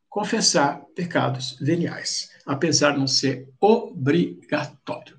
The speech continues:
né? É, nós insistimos muito também nessa confissão completa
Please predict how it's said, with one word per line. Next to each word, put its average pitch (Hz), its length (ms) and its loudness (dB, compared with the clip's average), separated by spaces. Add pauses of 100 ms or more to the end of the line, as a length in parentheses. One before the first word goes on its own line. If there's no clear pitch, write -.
né? 170 400 2 (1600)
É, 151 800 8 (320)
nós 294 220 8
insistimos 131 680 4
muito 135 440 6 (120)
também 117 760 0 (880)
nessa 180 320 2
confissão 120 880 -2 (1200)
completa 131 960 4